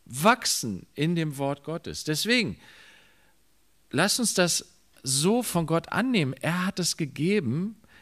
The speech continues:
es ist nützlich. Ich fand dann noch interessant, diesem Gedanken des Nützlichen nachzugehen. In Hebräer vier, Vers zwei steht,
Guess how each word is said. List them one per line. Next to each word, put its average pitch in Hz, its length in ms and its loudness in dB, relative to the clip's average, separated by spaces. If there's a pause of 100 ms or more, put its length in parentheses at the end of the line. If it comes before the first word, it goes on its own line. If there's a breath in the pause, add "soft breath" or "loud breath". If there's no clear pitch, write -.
(120)
es 147 200 2
ist 160 200 -2
nützlich. 90 1000 -2 (1120 loud breath)
Ich 117 100 0
fand 233 220 6
dann 208 100 6
noch 196 160 6
interessant, 190 680 2 (840)
diesem 156 320 0
Gedanken 147 540 2
des 127 180 0
Nützlichen 131 640 2
nachzugehen. 131 1040 0 (480 soft breath)
In 135 640 2
Hebräer 127 520 2
vier, 196 360 -2
Vers - 400 -2
zwei 151 400 0
steht, 147 880 -2